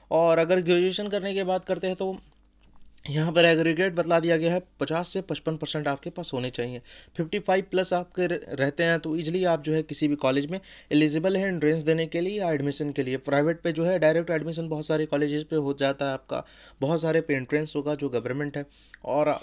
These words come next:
उससे पहले जो है देखिए यहाँ पर जो है आपको एग्जाम, स्टेट वाइज एग्जामिनेशन यहाँ पर होता है, ठीक है।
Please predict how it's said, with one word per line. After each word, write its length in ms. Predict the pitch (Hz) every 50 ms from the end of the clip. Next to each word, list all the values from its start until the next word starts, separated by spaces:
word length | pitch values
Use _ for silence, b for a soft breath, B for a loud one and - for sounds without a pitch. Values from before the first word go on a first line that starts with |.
| - -
उससे 180 | - - 180
पहले 260 | 170 180 170 170 180
जो 140 | 165 170 170
है 140 | 170 175 175 180 180 190 - - -
देखिए 400 | 147 135 151 151 - 170 170 165
यहाँ 140 | 160 156 160
पर 140 | 160 175 160
जो 100 | 151 175
है 80 | 175 175
आपको 320 | 160 156 156 - - 185
एग्जाम, 360 | 175 156 143 - 160 160 151
स्टेट 300 | 147 - - 190 196 190
वाइज 220 | 196 190 185 170 180
एग्जामिनेशन 680 | 165 147 147 160 156 160 165 170 165 - - 190 175
यहाँ 220 | 151 143 147 143 139
पर 140 | - 139
होता 200 | 127 127 - -
है, 80 | 131 135
ठीक 240 | 135 208 233 214 180
है। 120 | 127 -